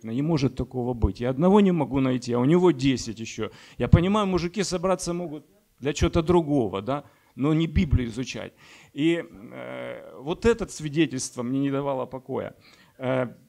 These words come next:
кардинальной переменной для меня, братья, было осознание того: «Господи, может, я время не туда трачу? Да, я провожу собрание, да, я готовлюсь к проповеди, но чем ты занимался?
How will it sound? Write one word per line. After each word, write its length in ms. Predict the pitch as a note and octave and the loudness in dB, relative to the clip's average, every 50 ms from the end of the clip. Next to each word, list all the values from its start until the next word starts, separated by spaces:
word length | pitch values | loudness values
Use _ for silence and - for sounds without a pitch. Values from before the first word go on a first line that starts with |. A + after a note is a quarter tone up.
| _ _ _ _ | _ _ _ _
кардинальной 680 | - D#3+ E3+ D3 C#3+ F#3+ G3+ A3+ B3 B3+ A#3+ A3+ G3+ | -4 -4 -4 -2 -2 0 0 0 0 0 0 0 0
переменной 640 | F3+ - F3+ F3+ F#3+ G3+ A3+ C4 C4+ G#3 G3+ E3+ D#3 | 0 2 2 2 2 0 0 0 0 0 -2 -4 -4
для 160 | C3+ B2+ C#3+ | -2 -2 -4
меня, 260 | D3+ D#3 E3 F#3 F3 | -2 -2 -2 -2 -2
братья, 380 | D#3 D3 D#3+ F3 F3 - D#3 C#3+ | -2 0 -2 -2 -2 -2 -4 -6
было 320 | C3 B2+ D#3+ E3+ E3 D#3 | -2 0 0 2 2 0
осознание 640 | D#3 D3 - D#3 D3 C3 D#3 F#3 F#3+ F#3 F3 E3 D#3+ | 0 0 -2 -6 -6 -4 -4 -4 -4 -2 -2 -4 -4
того: 260 | - F3 E3 E3 D#3+ | -4 -2 -2 0 0
«Господи, 480 | C#3+ F3 G3 - - - D#3 C#3 B2+ C3 | 2 2 6 6 6 6 6 2 0 0
может, 280 | D#3 F3+ D#3+ F3+ D3+ | 0 0 -2 -4 -2
я 140 | C#3+ F#3 F3+ | -2 -2 0
время 300 | D#3 F3+ G#3 G#3 G3+ F#3+ | 2 2 4 4 2 2
не 140 | E3 D3+ C#3 | 0 -2 -2
туда 260 | - C3+ A2+ A2+ A2+ | -4 -6 -6 -6 -6
трачу? 480 | - - G2+ F#2+ F#2 - - - - - _ _ _ _ _ _ _ _ | -6 -8 -10 -10 -10 -12 -14 -18 -20 -20 _ _ _ _ _ _ _ _
Да, 140 | - D3+ F3+ | -4 -2 0
я 120 | G#3 G3 | 0 6
провожу 420 | - E3 E3 D#3+ D#3+ D3+ D3 F3+ E3 | 6 6 6 6 2 0 0 -2 -4
собрание, 680 | - E3+ D3+ C3 C3 C3 B2+ B2 A#2+ A#2 A2 A2 A2 | -4 -4 -2 0 0 0 0 0 -2 -4 -4 -6 -4
да, 160 | A2+ C#3 D#3 | -4 -2 -2
я 140 | F3+ F3 D#3+ | -2 -2 -2
готовлюсь 500 | C#3+ D3 C#3+ E3+ E3+ D#3+ D3+ D3+ - - | -2 -4 -2 -2 -2 -2 -2 -6 -8 0
к 60 | - | 2
проповеди, 640 | - C#3 C#3+ C#3+ A#2+ - B2 A#2 A#2 G#2+ G#2+ A2+ - - - - - _ _ _ _ | 4 4 4 2 0 -2 -4 -4 -4 -6 -6 -8 -8 -12 -18 -20 -20 _ _ _ _
но 320 | C3+ C3 C3 D3+ D#3+ D#3+ D#3 | -8 -4 -2 -2 -2 -2 -4
чем 260 | - - G3 G#3+ F3 | -4 -6 -6 -6 -6
ты 200 | - - A#3+ A3+ | -2 0 0 0
занимался? 760 | F#3 F3+ D#3 C3+ B2+ A#2 G#2 F#2 F#2 G2 - - - - | 0 -2 -2 -2 -2 -2 -4 -4 -6 -8 -10 -14 -16 -18